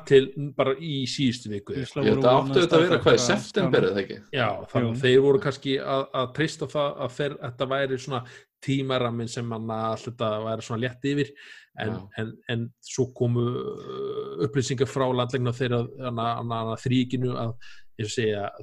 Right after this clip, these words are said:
Speaker 1: með ólíkindum verðu haldið þjóðhátíð eða,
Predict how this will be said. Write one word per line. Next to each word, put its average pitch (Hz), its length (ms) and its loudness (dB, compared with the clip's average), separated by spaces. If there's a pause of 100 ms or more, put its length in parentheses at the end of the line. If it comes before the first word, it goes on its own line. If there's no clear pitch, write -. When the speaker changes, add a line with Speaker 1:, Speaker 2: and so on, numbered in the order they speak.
(140)
Speaker 1:
með 117 260 0
ólíkindum 127 720 4
verðu 120 360 2 (260)
haldið 120 340 -2
þjóðhátíð 120 760 0
eða, 113 280 -4